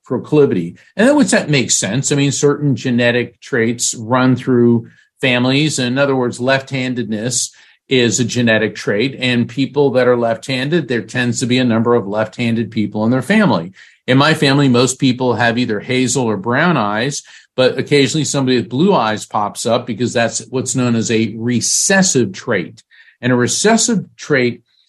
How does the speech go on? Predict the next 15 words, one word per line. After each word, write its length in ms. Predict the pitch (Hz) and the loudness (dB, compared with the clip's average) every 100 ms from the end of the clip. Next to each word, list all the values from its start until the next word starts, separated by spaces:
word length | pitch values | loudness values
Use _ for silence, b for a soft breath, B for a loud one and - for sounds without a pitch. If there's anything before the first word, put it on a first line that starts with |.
| _ _ | _ _
is, 500 | 147 139 131 117 - - | 2 4 4 2 -2 -2
is, 500 | 135 131 127 110 - | 2 4 2 0 -4
um, 420 | 135 127 123 113 98 | -2 -2 0 -2 -4
like, 120 | 135 | -2
a 60 | 131 | 0
dominant 440 | 185 202 202 185 | 2 2 2 0
trait 260 | - 147 135 | 0 -2 0
would 100 | 127 | -2
be 140 | 123 | -4
right-handedness, 1120 | 113 135 143 147 135 127 120 127 120 - - b b b - | -2 -2 0 -2 -2 -2 -2 -2 -4 -6 -10 b b b -4
uh, 120 | 120 | 0
my 260 | 120 127 123 | 2 0 0
family, 320 | 139 131 127 | 0 0 0
brown 340 | 120 120 120 | 0 -2 -2
eyes, 460 | 117 113 110 107 | -2 -4 -4 -6